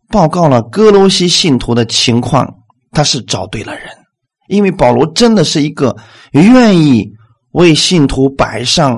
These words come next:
愿意为他们付出带导的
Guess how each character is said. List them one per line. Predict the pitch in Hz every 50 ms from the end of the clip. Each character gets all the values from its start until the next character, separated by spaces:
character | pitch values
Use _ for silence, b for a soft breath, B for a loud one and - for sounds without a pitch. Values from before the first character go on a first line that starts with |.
| - - _
愿 | 165 165 196 214 196 170 156
意 | 143 147
为 | 151 156 135
他 | 127 - 143 135 127
们 | 123 117 110 110 110 - b b b b b b
付 | b - - 202 190 147
出 | 123 - - - 180 170 170 165 - - - _ _ _ _ _ _
带 | - 180 143 120 110 107
导 | 107 135 139 - 101
的 | 98